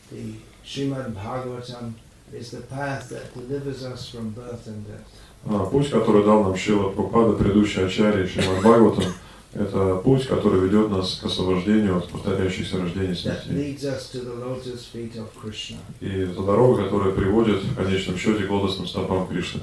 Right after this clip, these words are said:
Speaker 1: Krishna mantra hoite hobe samsara mochan, Krishna nam hoite pabe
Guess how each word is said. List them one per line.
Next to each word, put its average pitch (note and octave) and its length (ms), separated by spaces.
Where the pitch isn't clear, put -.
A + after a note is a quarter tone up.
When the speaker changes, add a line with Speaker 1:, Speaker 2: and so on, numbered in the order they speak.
Speaker 1:
Krishna C#3 500
mantra C#3 540
hoite C3+ 480
hobe C3 320
samsara B2 640
mochan, C#3+ 540
Krishna D#3+ 420
nam C#3 360
hoite C3 480
pabe A#2 480